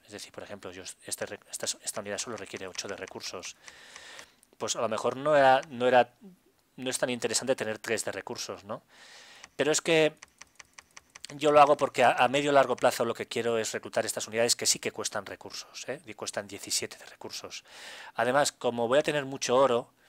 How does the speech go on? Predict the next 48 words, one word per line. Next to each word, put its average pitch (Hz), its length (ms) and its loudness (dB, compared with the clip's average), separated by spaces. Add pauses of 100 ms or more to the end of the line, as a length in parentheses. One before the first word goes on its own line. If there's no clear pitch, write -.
(420)
es 113 140 -6
una 135 160 0
pena 131 240 2
tener 120 280 -2
mucho 143 380 -2
oro 147 300 4 (500)
y - 140 -8
encontrarte 123 520 0
que - 120 -4
lo 117 100 0
que - 80 -6
te, - 80 0
realmente 135 400 0
te 143 60 -4
está 131 160 2
capando 131 340 2
el 113 60 0
reclutamiento 120 640 -2
no 131 240 0
es 113 140 0
el 123 100 0
oro, 151 180 0
sino 107 220 -6
son 113 160 -2
los 113 120 0
recursos. - 600 -8 (500)
Entonces, 117 380 -6
de 127 80 4
ahí 131 160 6
también 131 360 0
que 127 120 -6
yo 123 100 -2
haya 123 120 2
optado 117 360 -2
por 110 220 -6
recursos 107 460 -10
tres 117 440 -4
y 101 340 -8
Order 98 280 -8
tres, 92 280 -12
¿no? 113 100 -10
Para 110 180 -2
no 117 80 -6
tener 123 220 -4
problemas 107 480 -8
de 107 200 -4
limitaciones 104 800 -8
en, 95 280 -16